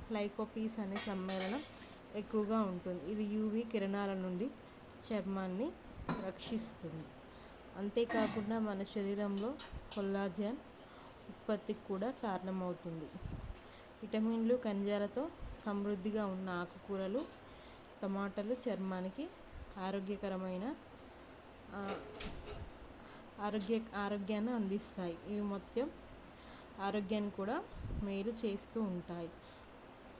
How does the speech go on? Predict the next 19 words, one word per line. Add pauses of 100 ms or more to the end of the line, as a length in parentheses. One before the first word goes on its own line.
(120)
అలాగే
నెక్స్ట్
వన్ (720)
పాలకూర (1000)
నిమ్మరసం. (1200)
So,
పాలకూరలు
కూడా
మనకి (100)
చాలా (240)
దొరుకుతూ
ఉంటాయి,
నిమ్మకాయలు
కూడా (640)
దొరుకుతూ
ఉంటాయి.
ఇప్పుడు
సమ్మర్లో
కాబట్టి